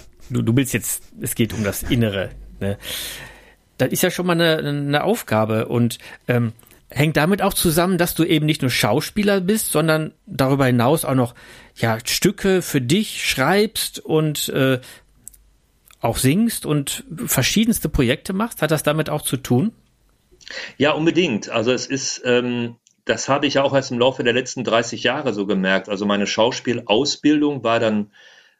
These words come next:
Speaker 2: äh, äh, einundneunzig, neunzehnhunderteinundneunzig abgeschlossen und, ähm,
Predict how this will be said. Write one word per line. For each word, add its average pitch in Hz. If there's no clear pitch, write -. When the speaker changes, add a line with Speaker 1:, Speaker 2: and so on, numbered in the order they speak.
Speaker 2:
äh, 113
äh, 101
einundneunzig, 127
neunzehnhunderteinundneunzig 120
abgeschlossen 147
und, 123
ähm, 113